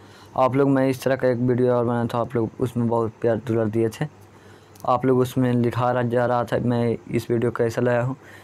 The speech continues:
जिसमें आपको कोई वाटर मार्क नहीं आएगा। तो वीडियो को शुरू से लास्ट तक देखिएगा, मैं, मैं सारे स्टेप बताता हूँ। तो चलिए वीडियो का स्टार्ट करते हैं। वीडियो का स्टार्ट करने से पहले छो-, छोटा सा एक रिक्वेस्ट है कि हमारे चैनल को सब्सक्राइब कर दीजिएगा और बेल आइकन दबाना ना भूलिएगा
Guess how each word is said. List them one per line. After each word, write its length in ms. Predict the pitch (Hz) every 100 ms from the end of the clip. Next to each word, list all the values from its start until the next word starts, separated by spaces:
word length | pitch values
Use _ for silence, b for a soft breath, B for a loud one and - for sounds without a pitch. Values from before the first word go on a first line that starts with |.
| B 120
जिसमें 260 | 113 131
आपको 180 | 113 123
कोई 220 | - 120
वाटर 340 | 120 117 117 123
मार्क 300 | 120 117 120
नहीं 200 | 120 120
आएगा। 360 | 120 120 143 - - B B B
तो 60 | 123
वीडियो 260 | 120 120 123
को 100 | 127
शुरू 160 | 131
से 180 | 127 127 127
लास्ट 300 | 123 123 123
तक 80 |
देखिएगा, 440 | 127 123 131 135 147 - B B B -
मैं, 220 | 120 123
मैं 220 | 123 120
सारे 460 | - - 123 120 123
स्टेप 200 | - 120
बताता 420 | 117 117 117 127
हूँ। 160 | 139 156 - B B B -
तो 60 |
चलिए 240 | 113 127 127
वीडियो 260 | 120 120
का 80 | 120
स्टार्ट 260 | 107 110 107
करते 200 | 110 104
हैं। 60 | - B B -
वीडियो 220 | 123 131
का 100 | 131
स्टार्ट 240 | 123 123 113
करने 200 | 123 123
से 100 | 123
पहले 180 | 120
छो-, 260 | 110 120 104
छोटा 240 | - 117
सा 140 | 120 127
एक 60 | -
रिक्वेस्ट 340 | 117 117 113
है 100 | 117
कि 120 | 113 110
हमारे 200 | 113 110
चैनल 200 | 113 110
को 60 |
सब्सक्राइब 400 | 107 110 - 113
कर 140 | 107 113
दीजिएगा 400 | 113 113 120 127 B B B -
और 100 | 113
बेल 220 | 107 117
आइकन 220 | 117 117
दबाना 160 | 113 113
ना 120 | 113
भूलिएगा 300 | 110 110 107